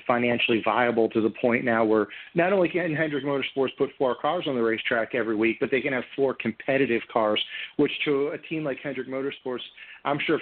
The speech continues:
four competitive cars is far more important than doing four non-competitive cars versus downsizing. So having those four competitive cars out there would be great, not just for Hendrick Motorsports, but for the, the sport of nascar as a whole.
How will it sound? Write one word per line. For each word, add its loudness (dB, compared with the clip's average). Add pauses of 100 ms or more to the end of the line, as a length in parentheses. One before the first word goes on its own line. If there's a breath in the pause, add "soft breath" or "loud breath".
(120)
four 2
competitive -2 (100)
cars -2
is -4 (100)
far 2
more -4
important 0
than 2
doing 0 (100)
four 4
non-competitive -2
cars 2
versus -2
downsizing. -2 (400 loud breath)
So 4
having -2
those -2 (100)
four -2
competitive -6
cars -4
out -6
there -4
would -4
be -8
great, -2
not -6
just -6
for -6
Hendrick -6
Motorsports, -4
but -4
for -2
the, -4
the 2 (120)
sport 2
of -4
nascar -4 (140)
as 0
a -2
whole. 0